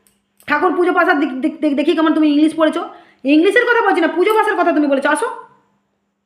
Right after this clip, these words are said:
কেমন রুদ্রাক্ষমালা জপ করতে হয়, কীরকম করতে হয়, কীরকম পুজো করতে হয়, তোমাকে আমি শেখাবো, চলে এসো। আবার বলছে, "আমি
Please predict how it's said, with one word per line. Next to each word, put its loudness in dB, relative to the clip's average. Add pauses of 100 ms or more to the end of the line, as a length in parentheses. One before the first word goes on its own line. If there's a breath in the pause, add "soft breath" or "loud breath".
(1160)
কেমন 0
রুদ্রাক্ষমালা 2
জপ 2
করতে 2
হয়, 2
কীরকম 0
করতে -2
হয়, 4
কীরকম -2
পুজো -2
করতে -4
হয়, 0
তোমাকে -2
আমি 2
শেখাবো, -2
চলে 2
এসো। -8 (2000)
আবার 0
বলছে, -2
"আমি 2